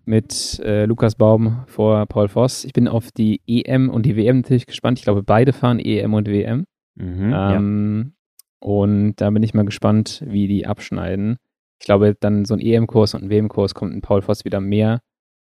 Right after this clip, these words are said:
Speaker 1: äh,
Speaker 2: W M ist
Speaker 1: zugute.
Speaker 2: gut, gut.
Speaker 1: Genau. Und, äh, ja, aber auch Lukas ist, glaub ich, ist er Gesamtsieger? Nee, ist nicht Gesamtsieger geworden, der Gravel Earth, Earth Series.
Speaker 2: Ach so, das weiß ich nicht genau.
Speaker 1: Aber hat die letzte Etappe
Speaker 2: Ja.
Speaker 1: auch nochmal das Finale gewonnen.
Speaker 2: Ja.
Speaker 1: Also der Kerl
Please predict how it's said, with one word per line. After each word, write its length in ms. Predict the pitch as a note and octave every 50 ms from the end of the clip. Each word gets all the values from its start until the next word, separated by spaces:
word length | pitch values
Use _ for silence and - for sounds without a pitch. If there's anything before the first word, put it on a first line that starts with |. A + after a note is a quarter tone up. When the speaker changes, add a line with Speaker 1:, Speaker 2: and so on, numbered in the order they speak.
| -
Speaker 1:
äh, 220 | - G#2+ G#2+ G#2 G#2
Speaker 2:
W 60 | F#2+
M 0 |
ist 140 | F#2 - - G#2+
Speaker 1:
zugute. 460 | A2+ A2+ A#2 E2 - A#2+ A#2 A#2 A#2+
Speaker 2:
gut, 160 | C3 D3+ D#3+ - _
gut. 160 | - - - -
Speaker 1:
Genau. 360 | A2+ G#2+ G#2 G#2 G2+ G#2+ A2 - _ _ - - - _ _ _
Und, 560 | - A2+ A2 G#2+ G#2+ G#2+ G#2 G#2 - - -
äh, 440 | - G#2 G#2 G#2 G#2 G#2 G#2 G#2 G#2 - _
ja, 240 | - A2 G#2 G2 A#2+
aber 200 | - - G2+ G2+
auch 340 | F#2+ G2 G#2 - - - - _ _ _ _ _ _ _ _ _ _ _ _ _ _
Lukas 580 | - C#3 A#2+ - B2+ B2 A#2+ - - - - - _ _ _ _ _ _ _ _
ist, 360 | - A3 G3+ - - - -
glaub 160 | - - A3
ich, 480 | A#3 - - - - - - - - - _ _
ist 160 | - B2+ D3+
er 80 | D#3+
Gesamtsieger? 760 | E3 C#3+ B2 A2+ B2+ D#3 - - - E3 E3 E3 E3+ E3+ E3+ -
Nee, 120 | - A#2+
ist 140 | B2 B2 -
nicht 100 | D#3 -
Gesamtsieger 420 | - C#3 C3 B2+ B2 C3+ C3 A#2+ A#2
geworden, 320 | A#2 A2+ A2 A#2 A#2 A2
der 100 | G#2+ G#2+
Gravel 180 | A2 A2 G#2+ G2+
Earth, 220 | G2+ A2+ A#2+ - - -
Earth 240 | A#2 A#2 A#2+ - -
Series. 340 | - - - C3+ B2+ C3 C3+
Speaker 2:
Ach 60 | -
so, 80 | A2
das 100 | G#2 F#2
weiß 160 | F#2 F#2+ F2+ F2
ich 60 | E2
nicht 120 | E2+ D#2+ -
genau. 100 | B2 A#2+
Speaker 1:
Aber 160 | A2+ A2+ A2
hat 140 | A#2+ - -
die 60 | A#2+
letzte 280 | A2+ A#2+ A#2+ - B2
Etappe 240 | A2 - B2 G2 A2+
Speaker 2:
Ja. 60 | G2
Speaker 1:
auch 80 | G#2 G#2
nochmal 160 | G#2+ G#2 G#2+ G2+
das 140 | G2 -
Finale 360 | - - G#2+ G#2 G#2+ A2 G#2 F#2+
gewonnen. 460 | G2 F#2 G2+ G2 F#2+ G2+ G#2+ A2 G2+
Speaker 2:
Ja. 60 | -
Speaker 1:
Also 200 | G2 G2 G2 F#2+
der 200 | F2+ - G2+ G#2
Kerl 360 | - - A2 G2+ G2+ G#2+ C3